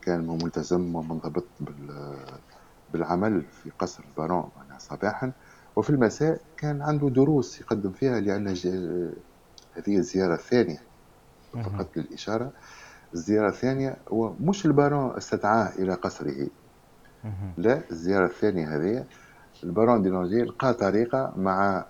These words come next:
Speaker 1: ال-، ال-، جماعة الحكومة وقتها الفرنسية اللي تحكم في تونس، على أساس أنه يتم استقدام الشيخ علي درويش في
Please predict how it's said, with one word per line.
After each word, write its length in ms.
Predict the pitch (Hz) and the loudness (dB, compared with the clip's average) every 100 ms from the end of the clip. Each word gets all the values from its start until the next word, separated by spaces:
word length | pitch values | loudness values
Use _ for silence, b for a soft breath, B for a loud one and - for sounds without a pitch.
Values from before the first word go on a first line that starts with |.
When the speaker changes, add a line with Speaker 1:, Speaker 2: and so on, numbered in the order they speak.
| 85 | -8
Speaker 1:
ال-، 320 | 82 80 78 | -8 -8 -8
ال-، 580 | 76 - - - - - | -10 -12 -18 -18 -18 -12
جماعة 220 | 90 87 80 - 73 - - | -6 -4 -4 -10 -18 -18 -20
الحكومة 560 | - - - 110 85 71 | -14 -8 6 8 8 4
وقتها 220 | 78 - | -2 -4
الفرنسية 560 | - - 78 76 - 80 | -8 -2 -2 0 2 2
اللي 360 | 69 64 69 69 - - | 0 -8 -14 -16 -18 -10
تحكم 240 | 90 - 73 | -8 -8 -10
في 140 | 73 | -8
تونس، 400 | - 117 147 - B B B B - | 0 0 0 -4 B B B B -2
على 240 | 110 - | 0 0
أساس 340 | 90 135 139 | 0 2 2
أنه 300 | - 117 117 | -2 -2 2
يتم 320 | 113 - 139 113 | 2 4 2 2
استقدام 680 | - - - 101 107 80 78 - - - - - | 0 -2 2 8 8 6 -2 -16 -20 -20 -20 -16
الشيخ 400 | - 101 87 80 | 2 4 4 2
علي 120 | 82 | -2
درويش 320 | 76 82 | 0 0
في 80 | 80 | 0